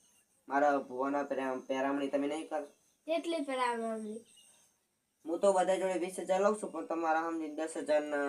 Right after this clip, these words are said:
Speaker 1: સાડા દસ હજાર આલ દેજો, બસ. પહેરામણી વધારે નહીં લેવી તમારા જોડે મારે.
Speaker 2: એ, આટલા બધા દસ હજાર હોય, પાંચસો ને એક રૂપિયા હોય પહેરામણી.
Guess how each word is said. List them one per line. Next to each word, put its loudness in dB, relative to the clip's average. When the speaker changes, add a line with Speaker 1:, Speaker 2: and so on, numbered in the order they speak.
Speaker 1:
સાડા 4
દસ -2
હજાર 0
આલ 2
દેજો, -4
બસ. -6
પહેરામણી 0
વધારે 2
નહીં -4
લેવી -4
તમારા -6
જોડે -6
મારે. -6
Speaker 2:
એ, 6
આટલા 10
બધા 6
દસ 4
હજાર 6
હોય, 6
પાંચસો 6
ને 2
એક 2
રૂપિયા 0
હોય 10
પહેરામણી. 4